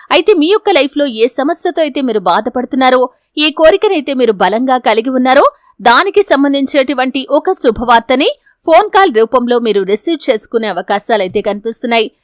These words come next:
ఈ యొక్క ఫోన్ కాల్ అనేది మీ యొక్క జీవితాన్ని పూర్తిగా మార్చబోతుందని చెప్పుకోవాలి.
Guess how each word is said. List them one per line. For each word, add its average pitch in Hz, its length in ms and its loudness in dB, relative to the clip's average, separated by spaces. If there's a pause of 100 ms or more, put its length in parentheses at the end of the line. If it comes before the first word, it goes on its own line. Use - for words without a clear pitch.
(200)
ఈ 294 80 2
యొక్క 370 180 0
ఫోన్ 330 360 0
కాల్ 370 180 2
అనేది 269 280 -2
మీ 247 120 -2
యొక్క 233 180 -2
జీవితాన్ని 294 520 -2
పూర్తిగా 311 560 0
మార్చబోతుందని 208 840 -4
చెప్పుకోవాలి. 240 580 0